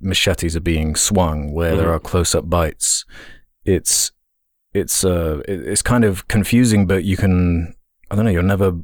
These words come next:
Speaker 1: bamboozled. You can, you can follow what's happening to who, who's happening to what, and yeah, unlike the sequel, you can,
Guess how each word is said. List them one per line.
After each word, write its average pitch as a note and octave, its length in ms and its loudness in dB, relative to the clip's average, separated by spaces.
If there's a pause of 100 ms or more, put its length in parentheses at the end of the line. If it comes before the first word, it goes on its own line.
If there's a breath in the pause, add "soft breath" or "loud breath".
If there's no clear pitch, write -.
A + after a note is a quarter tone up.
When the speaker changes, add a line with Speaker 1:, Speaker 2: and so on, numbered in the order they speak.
Speaker 1:
bamboozled. G2+ 880 0
You F#2+ 140 -2
can, E2 520 -2 (460 soft breath)
you G#2+ 100 0
can G2+ 100 0
follow F#2+ 580 2
what's A2 260 2
happening G#2+ 340 0
to F#2+ 120 0
who, F2 520 0 (260)
who's F#2+ 220 0
happening F2+ 320 0
to E2+ 80 -2
what, E2 300 2 (380)
and D#2 540 -6 (280)
yeah, D#2 320 -2
unlike E2+ 240 0
the E2 100 -4
sequel, F2+ 360 0
you D#2 120 -2
can, D#2 380 -6